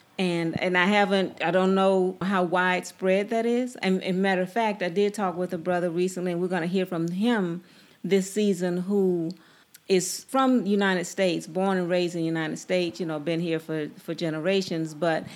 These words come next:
has a very, very deep and strong connection with the Akan people in Ghana, and talked about how in that community, they do not condone, uh, anything other than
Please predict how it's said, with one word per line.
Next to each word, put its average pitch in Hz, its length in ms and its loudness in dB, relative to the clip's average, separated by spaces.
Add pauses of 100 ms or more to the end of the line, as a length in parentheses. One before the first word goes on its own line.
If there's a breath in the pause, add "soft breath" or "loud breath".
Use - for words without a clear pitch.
(240 loud breath)
has 196 280 0
a 170 60 -2
very, 180 320 2
very 170 340 0
deep 180 320 -2
and 160 100 -4
strong 165 320 -4
connection 160 460 -4
with 156 140 -6
the 147 120 -4
Akan 190 420 0
people 156 400 -4
in 151 240 -6
Ghana, 180 480 -2 (640 loud breath)
and 160 600 0
talked 180 240 -2
about 170 320 0
how 160 360 0
in 156 280 -4
that 196 260 2
community, 160 720 0 (480 loud breath)
they 180 720 2 (260)
do 202 180 4
not 180 460 2 (240)
condone, 170 880 0 (640)
uh, 160 220 -2
anything 185 500 0
other 160 260 0
than 151 460 -4